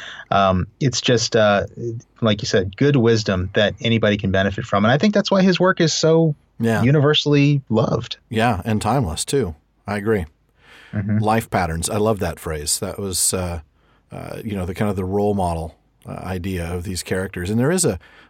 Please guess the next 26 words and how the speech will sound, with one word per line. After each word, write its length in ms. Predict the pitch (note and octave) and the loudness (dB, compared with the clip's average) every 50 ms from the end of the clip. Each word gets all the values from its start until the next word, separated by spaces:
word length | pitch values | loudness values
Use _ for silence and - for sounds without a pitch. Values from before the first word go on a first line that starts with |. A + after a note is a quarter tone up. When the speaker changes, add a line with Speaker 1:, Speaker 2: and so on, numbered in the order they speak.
| - | -10
Speaker 2:
a 60 | - A#2 | -6 -2
certain 340 | - - C3 - A#2 G#2+ F#2+ | 0 0 0 0 -2 -4 -4
purity 580 | - - B2 B2 B2 B2 A#2 G2 F2 D#2+ D#2+ | -4 -2 0 2 4 2 2 0 -2 -4 -6
of, 240 | D#2+ D#2 D#2 - - | -8 -8 -10 -12 -10
of 200 | - F#2 E2+ E2 | -10 -10 -10 -6
characteristics 800 | - - A#2 G#2 G2 - G2 F#2+ G2+ G2 - - E2 D#2 - - | -4 -2 -2 -2 -2 -2 -2 -2 -2 -2 -4 -6 -8 -8 -8 -8
in 100 | F#2 E2 | -6 -6
some 140 | - - F2+ | -4 -4 -6
of 40 | D#2+ | -6
the 60 | F2 | -8
key 200 | D#2 - - F2+ | -10 -10 -10 -10
figures 500 | D#2 - F#2+ F2+ D#2+ D2+ D2 C#2 - - - _ _ _ _ _ _ _ - | -8 -6 -6 -6 -6 -6 -8 -8 -10 -10 -12 _ _ _ _ _ _ _ -6
that 100 | A2+ F#2+ | -6 -2
does 220 | F2+ A2 G#2+ G2 | 0 0 -2 -2
seem 180 | - - G2+ F2 | -2 -4 -6 -6
to 60 | E2+ | -6
be 160 | E2 F2 E2 | -6 -6 -6
intended, 580 | E2 E2 D#2+ - A2+ G#2 F2+ F2+ D#2+ D#2+ D#2 - - - - | -6 -6 -4 -2 -2 -2 -2 -4 -6 -8 -10 -14 -18 -20 -20
you 60 | _ - | _ -14
know, 80 | D#2+ D#2+ | -12 -10
to 120 | - - | -8 -4
be 100 | G2+ A2 | -2 -2
a 60 | G#2 | 0
model. 440 | F2+ F2+ E2 E2 F#2 G2 - - - _ _ _ _ _ _ _ _ _ _ _ _ - | 0 -2 -2 -2 -4 -6 -8 -10 -14 _ _ _ _ _ _ _ _ _ _ _ _ -10
Um, 400 | - E2+ D#2+ D#2+ D#2+ D#2 D2 D2+ | -8 -6 -4 -4 -4 -4 -4 -2
Speaker 1:
Yeah. 200 | D#2 A2 G#2 F#2+ | 0 2 2 0